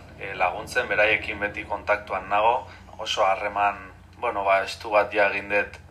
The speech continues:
beraiekin bi urte hauetan, eta saiatzen naiz aldeten moduan, ba, laguntzen.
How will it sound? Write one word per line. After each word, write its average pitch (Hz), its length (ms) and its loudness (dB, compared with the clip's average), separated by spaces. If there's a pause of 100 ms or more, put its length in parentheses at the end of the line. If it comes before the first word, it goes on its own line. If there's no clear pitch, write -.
(120)
beraiekin 98 580 -2 (280)
bi 101 140 -12
urte 98 220 -4
hauetan, 107 480 4 (540)
eta 104 220 0
saiatzen 107 440 0
naiz 107 220 -2
aldeten 101 400 0
moduan, 101 440 4
ba, 90 260 4
laguntzen. 90 520 -2